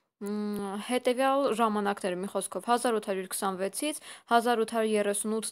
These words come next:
թվականների, ը, ժամանակաշրջանների, ը, մասերում Անգլիայում։ After the success of the English editions, American editions of his work were published in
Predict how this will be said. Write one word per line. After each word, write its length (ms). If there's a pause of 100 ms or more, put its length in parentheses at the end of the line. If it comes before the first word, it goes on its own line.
թվականների, 880 (320)
ը, 160
ժամանակաշրջանների, 1500 (240)
ը, 100 (800)
մասերում 720 (140)
Անգլիայում։ 600 (720)
After 280
the 160
success 720
of 240
the 140
English 420
editions, 720 (400)
American 520
editions 580
of 360
his 340
work 420
were 140
published 680
in 300